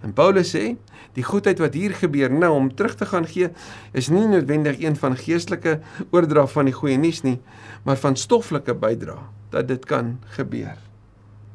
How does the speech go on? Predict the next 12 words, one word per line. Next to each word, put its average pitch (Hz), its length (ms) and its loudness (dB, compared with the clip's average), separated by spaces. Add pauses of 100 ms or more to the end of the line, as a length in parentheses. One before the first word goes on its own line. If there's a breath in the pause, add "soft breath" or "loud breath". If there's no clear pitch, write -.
(720)
Dat 123 160 -6
dit - 60 -8
'n 120 160 -4
volle 170 200 2
seën 160 260 0
kan 139 180 -2
wees 131 220 -2
om 123 180 -2
hulle 131 180 -2
met 120 140 -4
stoffelike 175 480 -2
hulp 156 260 0